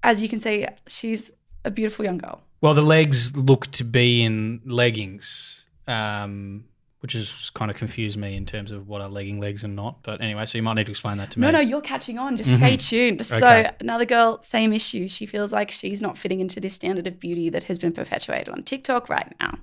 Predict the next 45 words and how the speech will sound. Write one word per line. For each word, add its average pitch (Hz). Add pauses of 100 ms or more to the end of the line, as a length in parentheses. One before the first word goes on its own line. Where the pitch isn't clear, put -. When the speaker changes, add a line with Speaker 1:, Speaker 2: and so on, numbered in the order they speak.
Speaker 1:
So, 269 (260)
Wendell, 262
I 294
don't 330
know 269
if 262
you 202
were 180
on 160
Tumblr - (400)
back -
in 143
Speaker 2:
No, 127
Speaker 1:
the 92
day. - (140)
Speaker 2:
more 127
Speaker 1:
No? -
Speaker 2:
a -
prank 107
video 104
guy, 101
Speaker 1:
Of -
Speaker 2:
you -
Speaker 1:
course, 104
Speaker 2:
know. 208
Speaker 1:
of 196
course. 185
Speaker 2:
Yeah. 104
Speaker 1:
So 226 (300)
this 254
is 285
kind 269
of 226
what 214
Tumblr 185
was 170
about -
back -
in -
the 73
day. - (360)
So -
Speaker 2:
Uh-huh. 208
Speaker 1:
it's 160
that 208